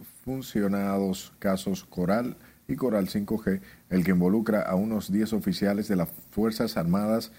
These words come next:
de los más de treinta imputados y dieciocho empresas en la acusación.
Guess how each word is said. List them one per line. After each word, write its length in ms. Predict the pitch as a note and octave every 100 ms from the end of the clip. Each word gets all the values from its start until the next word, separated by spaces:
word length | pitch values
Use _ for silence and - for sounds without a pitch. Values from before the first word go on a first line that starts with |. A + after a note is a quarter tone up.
| - - _
de 160 | F#2 G2
los 220 | F#2 -
más 260 | G2 A2 A2
de 120 | G2+
treinta 460 | - - B2+ A#2
imputados 560 | G#2 F2 F2 F#2+ F3 -
y 60 | F2
dieciocho 420 | E2 F2 E2+ G2+
empresas 460 | E2+ F#2+ F#2 F2
en 80 | F2
la 60 | E2
acusación. 560 | - E2+ D#2+ D#2+ D#2